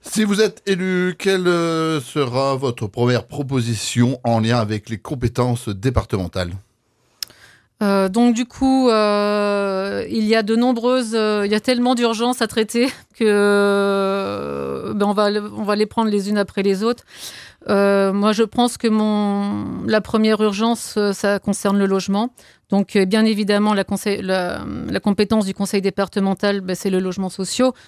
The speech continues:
Speaker 2: Tout, toutes les, tout, euh, tout le public ne peut pas répondre à ces logements. Mais, euh, on peut quand même, euh, s'inquiéter de, d'une, du peu de, de logements sociaux sur l'île Dieu, donc c'est Vendée Habitat. Euh, par contre, je, j'ai vu que le conseil départemental prévoyait, euh,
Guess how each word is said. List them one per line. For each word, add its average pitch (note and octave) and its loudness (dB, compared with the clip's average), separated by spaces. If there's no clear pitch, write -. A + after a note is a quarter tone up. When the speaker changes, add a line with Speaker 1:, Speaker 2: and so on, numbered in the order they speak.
Speaker 2:
Tout, G#3+ 0
toutes A#3 -6
les, G#3+ 4
tout, - -6
euh, G3 2
tout G#3+ -2
le G3 -2
public A3+ 0
ne G#3+ 0
peut G3 0
pas G#3 -2
répondre G3 0
à F#3 2
ces F#3 -2
logements. F#3 0
Mais, G3 4
euh, G3 2
on G#3 -4
peut A3+ 0
quand B3 0
même, A#3+ 2
euh, G#3 2
s'inquiéter A3+ 0
de, F#3+ 0
d'une, G3 2
du F#3 0
peu B3+ 2
de, G3+ 0
de F#3 -4
logements G#3+ 0
sociaux G#3+ -4
sur G3+ -2
l'île F#3+ 0
Dieu, G#3 0
donc F#3 -2
c'est - -8
Vendée F3 0
Habitat. E3+ -2
Euh, G3+ 2
par G#3 -2
contre, B3 0
je, G3 0
j'ai G3+ 0
vu G#3 0
que - -4
le F#3 2
conseil A3+ 0
départemental G#3 0
prévoyait, G#3 0
euh, F#3 0